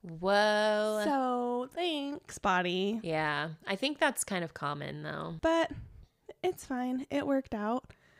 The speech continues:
Speaker 2: I'm here. It's the week before my period, so my hormones are off the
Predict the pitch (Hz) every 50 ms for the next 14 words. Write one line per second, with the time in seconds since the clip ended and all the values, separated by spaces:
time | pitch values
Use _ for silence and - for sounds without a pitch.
0 | _ - - - - - - 277 277 285 285 269 254 233 220 220 233 254 285 294
1 | - - - _ - - - 320 294 285 269 - - 311 - - 320 311 302 262
2 | 240 - - - 247 285 311 302 254 226 233 247 254 - 226 220 202 185 196 202
3 | - 226 220 254 302 302 240 208 214 202 190 185 180 170 180 - - - 170